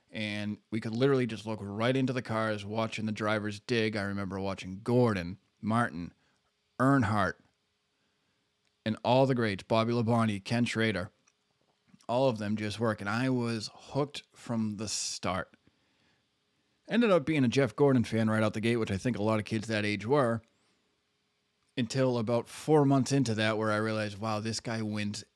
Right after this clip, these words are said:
everything. I am all set." So then I converted to a Mark Martin fan, and we all know how that goes. There's a lot of wins,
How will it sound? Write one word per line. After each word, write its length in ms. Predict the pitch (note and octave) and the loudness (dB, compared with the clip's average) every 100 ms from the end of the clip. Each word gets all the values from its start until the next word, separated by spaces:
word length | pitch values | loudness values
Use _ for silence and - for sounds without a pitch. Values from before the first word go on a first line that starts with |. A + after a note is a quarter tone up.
| A2 | -2
everything. 600 | G#2+ G2+ G2+ - F#2 D2+ | 0 -2 -8 -6 -8 -6
I 160 | G2+ | -6
am 200 | G2 F#2+ - - | -4 -6 -8 -2
all 500 | G2+ G2+ G2 G2 G#2+ _ _ _ _ | 0 2 0 -2 -8 _ _ _ _
set." 580 | - - G2+ E2+ - - _ _ _ _ _ _ _ _ | -12 -6 -4 -4 -8 -20 _ _ _ _ _ _ _ _
So 200 | - F3 | 2 2
then 160 | D#3 D#3 | 4 2
I 60 | |
converted 420 | C#3+ A#2+ B2+ B2 A2+ | 2 4 4 4 2
to 120 | A#2+ | 2
a 40 | |
Mark 260 | A#2 A#2 G#2+ | 4 2 2
Martin 260 | A#2 A2+ | 0 -2
fan, 300 | B2 B2 B2 | -2 0 2
and 260 | A#2 G2+ G#2 _ _ _ _ _ _ | 2 0 -2 _ _ _ _ _ _
we 140 | - B2+ | -4 0
all 100 | B2+ | 2
know 120 | A#2+ | 4
how 100 | A#2 | 4
that 220 | A#2+ G#2+ | 6 4
goes. 340 | G#2 F#2+ F#2+ - _ _ _ _ _ _ _ - _ _ _ _ _ _ _ _ _ | 0 -4 -6 -12 _ _ _ _ _ _ _ -20 _ _ _ _ _ _ _ _ _
There's 160 | G2+ G2 | -8 -4
a 60 | G2+ | 0
lot 160 | A#2 | 2
of 80 | A2+ | 2
wins, 500 | D3+ D#3+ A#2 G#2 - | 2 2 2 0 -6